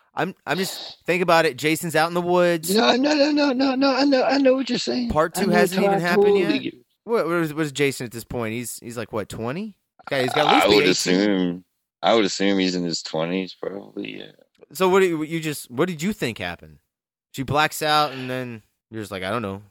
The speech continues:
Speaker 1: She just blacks out and got back in bed,
Speaker 2: You know,
Speaker 1: man.
Speaker 2: it's always kind of been, it's always kind of been, like, this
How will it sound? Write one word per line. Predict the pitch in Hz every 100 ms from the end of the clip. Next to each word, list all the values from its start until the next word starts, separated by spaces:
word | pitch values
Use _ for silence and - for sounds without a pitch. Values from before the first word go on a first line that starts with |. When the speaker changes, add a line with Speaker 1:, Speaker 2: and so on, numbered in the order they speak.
| _
Speaker 1:
She | 110
just | 104
blacks | 123 131 -
out | 127
and | 123
got | 127
back | 131 135
in | 135
bed, | 127 147
Speaker 2:
You |
know, | 170
Speaker 1:
man. | 156
Speaker 2:
it's | 160 160
always | 151 160 151 -
kind | 147 131
of | 110
been, | 120 120
it's | 90 104 -
always | - 147 131 -
kind | - 110
of | 95
been, | 107
like, | 101 98 87
this | 92 - - -